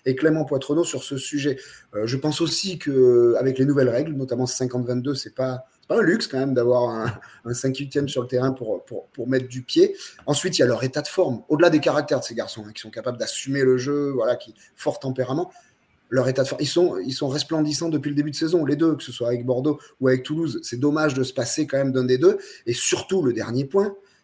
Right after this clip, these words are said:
c'est que les blessures combinées d'Arthur Vincent et Gabin Villière changent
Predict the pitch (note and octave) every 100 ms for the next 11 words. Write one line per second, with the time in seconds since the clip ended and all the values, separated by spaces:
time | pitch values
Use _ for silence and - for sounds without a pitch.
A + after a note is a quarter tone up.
0 | - G#2 - G#2+ G#2+ G#2 G2+ - A#2+ B2
1 | A2+ C#3+ D3+ - C#3+ - D#3+ D3+ D3 D3
2 | B2+ - - C3+ C#3 C3 C3+ B2 - C#3+
3 | C3 B2 B2 B2+ D#3+ D#3 - D#3